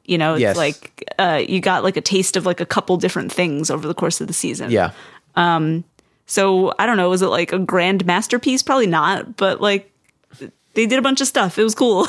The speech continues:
Speaker 1: <laughs> It's fine.
Speaker 2: So the next shows are Obi-Wan,
Speaker 1: Uh-huh.
Speaker 2: which I think is ridiculous that's not called Ben Kenobi, 'cause that's
Speaker 1: Mm.
Speaker 2: his name on Tatooine.
Speaker 1: Yeah.
Speaker 2: And then, uh, well, though, I'm still looking forward to it. Uh, <laughs> and, um,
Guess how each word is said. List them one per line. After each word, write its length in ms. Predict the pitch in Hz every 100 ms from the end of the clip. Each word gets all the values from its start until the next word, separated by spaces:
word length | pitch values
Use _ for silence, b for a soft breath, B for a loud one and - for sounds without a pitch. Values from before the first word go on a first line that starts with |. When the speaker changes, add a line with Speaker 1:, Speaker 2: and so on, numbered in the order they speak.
| -
Speaker 1:
<laughs> 0 | 277 247
It's 280 | 233 233 -
fine. 300 | - 175 185
Speaker 2:
So 140 | 202
the 120 | 165 156
next 220 | 165 -
shows 500 | - 180 175 165 - -
are 540 | 135 131 127 120 127 - _ _ _ _
Obi-Wan, 680 | - 143 127 98 82 110 127 - -
Speaker 1:
Uh-huh. 260 | 190 190 165
Speaker 2:
which 140 | 127
I 100 | 120
think 180 | 120 127
is 100 | 113
ridiculous 400 | 113 113 131 127
that's 180 | 110 -
not 140 | 113
called 340 | - 113 107 98
Ben 280 | 104 110
Kenobi, 500 | 113 - - - 90 - - - _ -
'cause 100 | 123
that's 160 | 120 107
Speaker 1:
Mm. 40 |
Speaker 2:
his 120 | 131
name 160 | 120 113
on 80 | 104
Tatooine. 640 | - 101 - 98 82 117 -
Speaker 1:
Yeah. 300 | 190 185 185 - -
Speaker 2:
And 180 | 123
then, 380 | 127 127 127 120 -
uh, 240 | 113 104 101
well, 180 | 196
though, 160 | 135 101
I'm 240 | - 113
still 160 | 139 117
looking 180 | 104 98
forward 220 | 104 -
to 80 | -
it. 140 | 98 -
Uh, 260 | 107 95 - -
<laughs> 120 | -
and, 300 | 175 156 -
um, 220 | 131 123